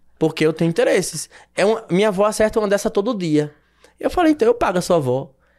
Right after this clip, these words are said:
Aí ele disse, "É, vamos fazer um desafio?" Ele, né?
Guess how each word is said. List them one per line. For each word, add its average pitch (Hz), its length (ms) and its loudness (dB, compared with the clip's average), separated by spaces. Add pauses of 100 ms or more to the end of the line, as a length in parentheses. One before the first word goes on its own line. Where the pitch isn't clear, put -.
(240)
Aí 165 160 -2
ele 180 140 0
disse, 147 460 0 (220)
"É, 160 260 0
vamos 233 220 0
fazer 233 200 2
um 226 60 0
desafio?" 214 520 -2 (180)
Ele, 135 300 0
né? 196 180 -2